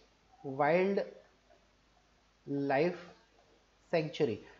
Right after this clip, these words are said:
तो आप, आप कहोगे कि "सर, तो अभी आप तो कह रहे हो forest।"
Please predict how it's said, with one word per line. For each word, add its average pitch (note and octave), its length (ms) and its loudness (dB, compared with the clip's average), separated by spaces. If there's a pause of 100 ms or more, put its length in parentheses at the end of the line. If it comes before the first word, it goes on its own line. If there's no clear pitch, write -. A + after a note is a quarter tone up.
(160)
तो F3+ 60 2
आप, F#3+ 280 4
आप G3 280 8
कहोगे A3 320 8
कि A3 80 -4
"सर, A3 180 8
तो A3 140 4
अभी D#3 220 4
आप D#3+ 240 6
तो F#3+ 80 0
कह F#3 200 2
रहे G#3 200 6
हो G#3+ 360 4 (420)
forest।" A3+ 500 4